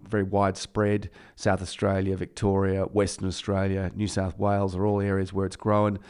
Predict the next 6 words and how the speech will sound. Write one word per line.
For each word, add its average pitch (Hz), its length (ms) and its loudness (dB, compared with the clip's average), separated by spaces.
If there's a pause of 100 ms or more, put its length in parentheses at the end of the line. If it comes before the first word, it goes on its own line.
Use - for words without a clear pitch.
(580)
About 95 260 0
fifteen 117 320 2
hundred 95 220 0
hectares 98 400 0
of 90 60 -4
vineyards 95 500 -2